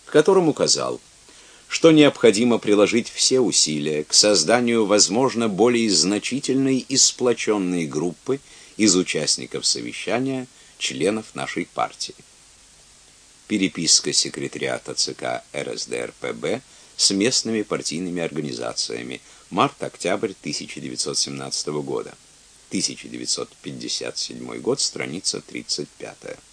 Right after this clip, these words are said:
Большевики приняли участие в совещании с тем, чтобы использовать его как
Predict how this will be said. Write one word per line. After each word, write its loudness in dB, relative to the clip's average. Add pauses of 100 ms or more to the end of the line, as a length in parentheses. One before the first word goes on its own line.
(720)
Большевики 6
приняли 2
участие -2
в -8
совещании 2
с 4
тем, 2
чтобы 2
использовать 0
его 2
как -4